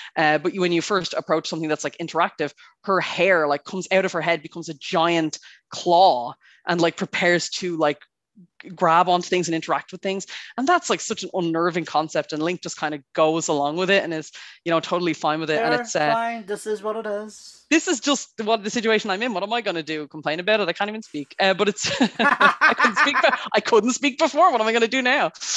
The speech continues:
Speaker 1: Uh, <laughs> but, uh, yeah, I, I, and so, like, I, I love her character, and I, I think it's a, it's an incredibly interesting aspect of this. And she has her own arc and, and, and motivations and stuff going on behind what she's doing as well. And I think that that's really interesting.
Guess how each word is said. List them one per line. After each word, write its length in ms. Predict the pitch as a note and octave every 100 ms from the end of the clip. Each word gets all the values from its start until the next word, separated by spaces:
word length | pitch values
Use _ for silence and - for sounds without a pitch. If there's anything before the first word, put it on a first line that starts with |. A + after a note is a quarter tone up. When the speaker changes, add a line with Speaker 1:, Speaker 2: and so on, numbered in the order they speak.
| - A3
Speaker 1:
Uh, 180 | F3+ F3 - G3+
<laughs> 200 | - G#3
but, 140 | G3+ F#3+
uh, 180 | F3+ F3 - - - - F#3+
yeah, 360 | A3 F#3+ D#3 -
I, 60 | G3
I, 40 | -
and 160 | F#3 -
so, 280 | G3 F3
like, 320 | E3+ E3 - -
I, 140 | E3 F3 - -
I 140 | F3+ D3
love 600 | E3+ F#3 F#3+ F#3+ F3+ E3 -
her 80 | F3
character, 360 | - D#3+ -
and 100 | D3+
I, 100 | D3 - D#3+
I 40 |
think 220 | F3+ D#3+
it's 120 | D#3
a, 60 | D#3+ G#2+
it's 120 | C#3 E3
an 60 |
incredibly 400 | D#3+ E3 D#3 D3
interesting 400 | D#3 D3+ C#3 D#3
aspect 340 | D3 - D3 -
of 40 |
this. 140 | D3 E3
And 120 | -
she 160 | B3+ A#3+
has 180 | G#3+
her 120 | F3 E3
own 220 | E3 D#3 - - _ D#3+
arc 400 | F3+ G3 E3 E3+
and, 200 | D#3 C#3+
and, 280 | D3+ D3 - - - D#3
and 160 | E3
motivations 680 | E3+ E3+ D#3 F3 - E3 D3
and 100 | D3+
stuff 180 | E3 -
going 200 | D3+ D3
on 140 | D3
behind 240 | D#3 D#3
what 160 | C#3+ -
she's 160 | D3+ -
doing 240 | D3+ D3
as 100 | C#3
well. 200 | D3 C#3
And 100 | C#3
I 40 | C#3+
think 180 | D3+
that 100 | C#3+
that's 220 | C#3 - C#3
really 160 | -
interesting. 500 | - E3 - - -